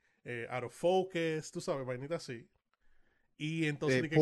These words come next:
Speaker 1: eso era
Speaker 2: portraits,
Speaker 1: exacto, exacto. Entonces,
Speaker 2: profiles.
Speaker 1: entonces, mi pregunta es,
Speaker 2: Ya.
Speaker 1: si tú le mandas a una mujer un dick pic así, que es una vaina que, que hay que pagarle a un fotógrafo cinco mil dólares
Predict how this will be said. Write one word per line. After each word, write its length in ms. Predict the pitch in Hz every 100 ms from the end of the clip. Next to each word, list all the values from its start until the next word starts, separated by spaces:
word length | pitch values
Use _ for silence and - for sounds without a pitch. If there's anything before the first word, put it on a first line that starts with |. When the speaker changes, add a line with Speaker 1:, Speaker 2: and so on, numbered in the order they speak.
| 165
Speaker 1:
eso 160 | 165
era 140 | - 160
Speaker 2:
portraits, 220 | 160 156
Speaker 1:
exacto, 320 | 151 220 - 135
exacto. 380 | - 247 - -
Entonces, 300 | 151 160 175
Speaker 2:
profiles. 500 | 151 147 147 143 143
Speaker 1:
entonces, 320 | 143 175 165 147
mi 80 |
pregunta 420 | 139 139 143 185 131
es, 320 | 101 - - _ -
Speaker 2:
Ya. 160 | 123 113 107 92 _ _ _ _ _ -
Speaker 1:
si 220 | - 185
tú 140 | 196
le 120 | 233 247
mandas 220 | 240 226
a 20 |
una 80 | 214
mujer 240 | 180 170
un 120 | 156 147
dick 160 | 147
pic 180 | 151 -
así, 220 | 123 - - - _ _
que 80 | 131
es 60 | 135
una 200 | 175 170
vaina 460 | 175 214 226 214
que, 340 | 165 135 123 123
que 100 | 135
hay 80 | 135
que 80 | 160
pagarle 220 | 160 160
a 20 |
un 40 |
fotógrafo 360 | 165 160 151 139
cinco 280 | 156 139 135
mil 200 | 156 147
dólares 340 | 113 110 107